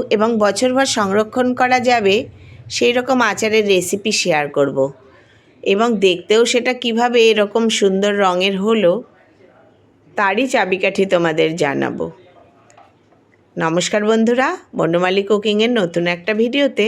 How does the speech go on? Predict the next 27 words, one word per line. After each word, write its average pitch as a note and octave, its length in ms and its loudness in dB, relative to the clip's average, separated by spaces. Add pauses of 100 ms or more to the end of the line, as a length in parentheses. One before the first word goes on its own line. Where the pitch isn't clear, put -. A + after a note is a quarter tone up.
(140)
সকলকে D4 580 -4
স্বাগত। C#3+ 480 -4 (1200)
আজ F3 260 -2
আমি G3+ 280 2
তোমাদের F#3 440 0
মধ্যে A3 340 2
বিলিতি F3+ 460 2
আমড়ার F#3+ 360 0
আচারের F3+ 480 0
রেসিপি F3+ 480 -2
শেয়ার D3 360 -2
করব। C#3+ 300 -4 (600)
খুব C4 160 0
সহজভাবে A#3+ 720 0 (600)
এবং F#3+ 320 2
খুব G#3+ 160 2
সুন্দর A3 440 2
একটা A3+ 280 -2
রেসিপি, A3+ 540 0 (560)
আর D#3 240 0
বছরভর A3+ 580 0
তোমরা A3+ 260 0
সংরক্ষণ F#3 680 -2
করেও A3 340 2
এটা F3+ 260 0
রাখতে D#3+ 400 -4
পারবে, G#3 360 2